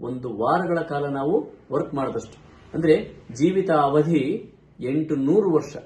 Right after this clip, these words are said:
ಒಬ್ಬ ವ್ಯಕ್ತಿ ಎಂಟುನೂರು ವರ್ಷಗಳಲ್ಲಿ ಏನನ್ನು ಸಾಧಿಸಬಹುದು ಅದನ್ನ ಒಂದು ಜೀವಿತಾವಧಿಯಲ್ಲಿ ಒಬ್ಬ ವ್ಯಕ್ತಿ ಸಾಧಿಸಬಹುದು. ಇಂತಹ ಒಂದು ಸಕ್ಸಸ್ ಬೇಕು ಅಂದ್ರೆ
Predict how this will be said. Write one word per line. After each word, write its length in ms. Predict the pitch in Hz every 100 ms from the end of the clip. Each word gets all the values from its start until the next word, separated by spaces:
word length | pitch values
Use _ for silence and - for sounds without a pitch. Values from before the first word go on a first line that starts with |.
| - _ -
ಒಬ್ಬ 200 | 123 120
ವ್ಯಕ್ತಿ 340 | 127 160 -
ಎಂಟುನೂರು 580 | 135 151 143 131 208 180
ವರ್ಷಗಳಲ್ಲಿ 580 | 170 - 156 151 139 139
ಏನನ್ನು 180 | 151 147
ಸಾಧಿಸಬಹುದು 520 | - - - 127 151
ಅದನ್ನ 200 | 131 143
ಒಂದು 340 | 107 131 165
ಜೀವಿತಾವಧಿಯಲ್ಲಿ 1040 | 143 143 143 131 127 127 131 175 - - _
ಒಬ್ಬ 160 | 117 113
ವ್ಯಕ್ತಿ 280 | 123 123 151
ಸಾಧಿಸಬಹುದು. 720 | 117 110 113 117 107 - _ _ _
ಇಂತಹ 340 | 135 151 156 147
ಒಂದು 560 | 151 151 220 - -
ಸಕ್ಸಸ್ 680 | - 156 - 220 208 - -
ಬೇಕು 300 | 127 147 135
ಅಂದ್ರೆ 540 | 120 110 151 180 -